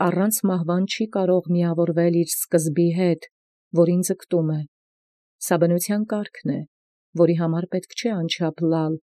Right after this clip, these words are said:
ննջեցյալի համար։ Ի վերջո, ննջեցյալը չի խնդրում, որ լաց լինեն իր համար, այլ աղոթք և ողորմություն է խնդրում, ինչպես Հոբն է ասում՝ ի դեմս նրանց.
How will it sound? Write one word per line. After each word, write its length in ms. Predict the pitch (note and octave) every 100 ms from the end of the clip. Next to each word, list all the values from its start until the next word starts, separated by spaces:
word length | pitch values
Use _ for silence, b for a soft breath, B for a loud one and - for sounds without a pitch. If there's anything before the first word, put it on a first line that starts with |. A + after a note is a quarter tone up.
| _ -
ննջեցյալի 640 | E3+ D#3 D#3+ - E3 D#3 D#3
համար։ 440 | E3 D#3+ D#3+ - - _ _ _ _ _ _ _ _ _ _ -
Ի 80 | G3+
վերջո, 300 | A3 A3 C#4
ննջեցյալը 600 | B3 G#3+ G#3+ A#3 B3+ B3
չի 180 | - B3+
խնդրում, 540 | - D3+ D3+ F3+ D#3+
որ 240 | D#3+ E3 E3
լաց 260 | F3 F3 -
լինեն 360 | E3+ E3+ E3
իր 140 | E3 D#3
համար, 420 | E3+ E3 D#3 D#3 - _ _ _ F#3
այլ 160 | F3+
աղոթք 440 | E3+ E3 G3+ - -
և 220 | F3+ D#3
ողորմություն 640 | E3 D#3+ D#3+ D#3 - G#3 G3+
է 80 |
խնդրում, 580 | E3+ D#3+ D#3 - D#3+ C#3+ D#3 _ _ _ -
ինչպես 300 | F3 - E3+
Հոբն 300 | E3+ F#3 E3
է 60 | D#3
ասում՝ 460 | D#3+ - F#3+ E3 D#3+ - -
ի 120 | F3
դեմս 320 | D#3+ D#3+ D#3+
նրանց. 520 | - E3+ E3 D3 -